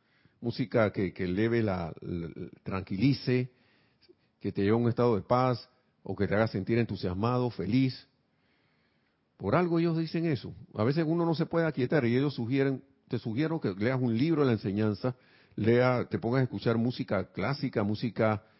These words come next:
que te inspire, que te eleve, que te ponga de, de buen ánimo. Entonces, uno hace una,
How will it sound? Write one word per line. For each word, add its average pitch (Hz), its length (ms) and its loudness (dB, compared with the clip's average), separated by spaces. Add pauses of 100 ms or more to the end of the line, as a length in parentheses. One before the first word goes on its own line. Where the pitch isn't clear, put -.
(220)
que 98 140 -4
te 107 120 -2
inspire, 143 720 4 (320)
que 98 140 -4
te 98 140 -2
eleve, 135 500 4 (680)
que 98 100 -6
te 90 100 -4
ponga 123 260 2
de, 110 240 4
de 90 160 -8
buen 104 220 -2
ánimo. 143 340 0
Entonces, 117 440 -4 (340)
uno 113 240 -2
hace 127 140 -2
una, 127 180 0